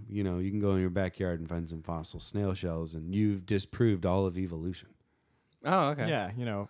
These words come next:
Speaker 3: fuck stratification or the fact that the continents are still in existence.
Speaker 2: Yeah. Well, we'll take the Ark and beat 'em down.
Speaker 1: <laughs>
Speaker 2: Yeah, I've seen those posters. Um, what is it? It says,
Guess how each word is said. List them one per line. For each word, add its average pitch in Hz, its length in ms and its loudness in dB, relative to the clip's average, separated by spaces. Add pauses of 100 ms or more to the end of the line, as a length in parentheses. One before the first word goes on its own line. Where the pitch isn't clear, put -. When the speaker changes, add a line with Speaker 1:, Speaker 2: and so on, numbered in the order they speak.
Speaker 3:
fuck - 280 -2
stratification 101 1080 0
or 90 80 -6
the 87 80 -8
fact 98 340 -2
that 92 120 -10
the - 40 -18
continents 90 540 -6
are 85 60 -14
still 95 320 -6
in 85 60 -8
existence. 82 640 -10 (1120)
Speaker 2:
Yeah. 123 220 2 (320)
Well, 120 340 4
we'll 127 120 -4
take 131 260 0
the 123 140 -2
Ark 113 300 2 (880)
and 104 140 -12
beat 104 180 -2
'em 110 140 -6
down. 92 380 -6
Speaker 1:
<laughs> - 480 -20 (760)
Speaker 2:
Yeah, 113 100 4
I've 110 80 2
seen - 240 0
those 123 180 0
posters. 117 640 -2
Um, 101 500 0
what 113 160 0
is 110 120 0
it? 107 200 -2
It 107 100 -8
says, 117 580 2